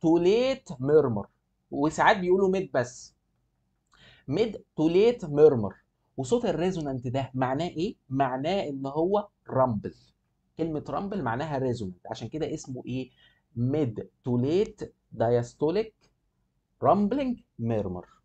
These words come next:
طب هو الميرمر ده اللي مسموع هنا، احنا فين هنا؟ فين الحتة دي؟ الحتة دي في الميترال اريا. طب والميترال اريا دي كانت بتمثل ايه؟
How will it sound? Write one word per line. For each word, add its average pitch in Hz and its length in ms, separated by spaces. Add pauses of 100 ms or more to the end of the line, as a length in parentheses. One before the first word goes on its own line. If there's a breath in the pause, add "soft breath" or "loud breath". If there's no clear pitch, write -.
(760 loud breath)
طب 143 120
هو 156 220
الميرمر 156 460
ده 120 140
اللي 143 160
مسموع 123 480
هنا، 104 260
احنا - 220
فين 143 300
هنا؟ 95 140 (180)
فين 156 160
الحتة 110 400
دي؟ - 80 (560)
الحتة 160 360
دي 170 100
في - 60
الميترال 156 520
اريا. 139 340
طب 104 100
والميترال 135 400
اريا 156 140
دي 147 120
كانت 131 200
بتمثل - 380
ايه؟ 101 180